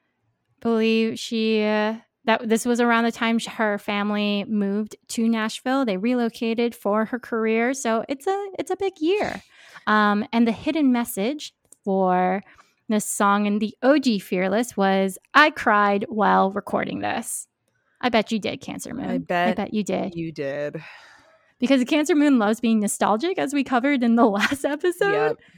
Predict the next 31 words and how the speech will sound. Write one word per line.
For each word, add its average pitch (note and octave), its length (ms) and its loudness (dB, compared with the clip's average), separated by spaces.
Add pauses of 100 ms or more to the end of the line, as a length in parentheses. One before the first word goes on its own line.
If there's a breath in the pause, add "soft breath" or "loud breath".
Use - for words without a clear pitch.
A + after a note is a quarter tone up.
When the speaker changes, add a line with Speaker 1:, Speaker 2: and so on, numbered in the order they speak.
(500 soft breath)
Speaker 1:
I'm C4 140 2
like, C4+ 260 0 (1040)
"You F#4 160 2
do F#4+ 100 4
you, D#4 220 4
Taylor. G#3+ 460 0 (220)
Go D#4+ 180 8
cry. G#3+ 480 4 (600)
We're C#4 140 8
Cancer C#4+ 280 2
Mars. G#3+ 360 0
We E4+ 100 2
love B3 240 2
crying. G3+ 460 0
We D4+ 120 2
get G3+ 200 0
it." - 160 -6 (1300 loud breath)
Speaker 2:
Yeah, G#3 400 6 (140)
I G3+ 300 2
love, F#3+ 560 0 (160)
I F#3+ 40 -4
mean, F3 380 -8
not F#3+ 160 -6
only G#3+ 160 -6
Cancer F#3+ 320 -10
Mars, F3 340 -8
but - 140 -20
Pisces E3+ 400 -10
Moon. F#3+ 340 -12
I - 40 -20
mean, D#3 400 -16